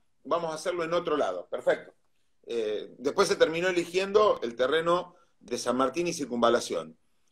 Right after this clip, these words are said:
Arrancó la obra, arrancaba, paraba, arrancaba, paraba, y, y hoy lo que vos ves de afuera en San Martín y Circunvalación es una cáscara totalmente vacía. Incluso nosotros lo estuvimos recorriendo, Nico,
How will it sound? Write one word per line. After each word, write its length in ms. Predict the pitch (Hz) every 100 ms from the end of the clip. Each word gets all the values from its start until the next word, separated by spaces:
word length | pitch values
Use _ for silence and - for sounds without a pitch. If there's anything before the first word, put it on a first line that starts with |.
| -
Arrancó 460 | 120 127 135 170
la 160 | 175 170
obra, 580 | 208 226 208 220 220 - _ -
arrancaba, 640 | 120 127 123 180 170 156
paraba, 360 | 143 180 180
arrancaba, 520 | 160 117 127 139 151 131
paraba, 460 | 139 165 180 - _ _ _ _ _
y, 480 | 143 139 139 147 139
y 60 | 180
hoy 400 | 247 254 139 135
lo 200 | 139 139
que 100 | 165
vos 180 | 220 208
ves 160 | 214 190
de 80 | 160
afuera 480 | - 226 233 175 -
en 80 | 123
San 140 | 131
Martín 300 | 131 - 180
y 60 | 165
Circunvalación 840 | 135 _ 123 123 120 - 208 233 -
es 300 | 175 214 -
una 180 | 131 131
cáscara 440 | 170 - 202 - - _ _
totalmente 920 | 185 190 277 247 226 277 - 127 - _ _ _
vacía. 600 | 143 - 151 110 87 - _ _ _
Incluso 840 | 156 165 254 277 247 247 - - _ -
nosotros 460 | 135 139 233 202
lo 80 | 147
estuvimos 460 | 139 151 247 214 156
recorriendo, 580 | 135 143 185 185 127 131
Nico, 480 | 131 135 165 -